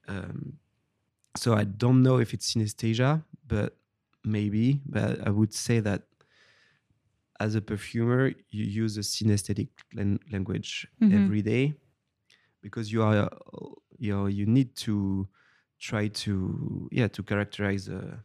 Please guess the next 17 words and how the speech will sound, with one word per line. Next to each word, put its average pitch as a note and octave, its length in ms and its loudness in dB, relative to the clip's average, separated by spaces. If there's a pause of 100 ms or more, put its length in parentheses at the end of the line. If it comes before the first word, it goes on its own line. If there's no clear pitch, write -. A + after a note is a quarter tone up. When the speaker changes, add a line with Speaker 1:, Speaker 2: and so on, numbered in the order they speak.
(160)
Speaker 1:
a G2 80 -2
scent, A2 420 -2
and G2 180 -2
Speaker 2:
Right. G3 240 0
Speaker 1:
we, G2 60 -4
we G2 80 -4
don't A2+ 140 0
have G#2 180 -2
a - 20 -4
lot G2+ 240 -4
of G2 100 -10 (140)
vocabulary G2 440 -6
for F#2+ 140 -8
it, F2+ 160 -6
so G2 160 -4
we G2 140 -4
use G2+ 480 -2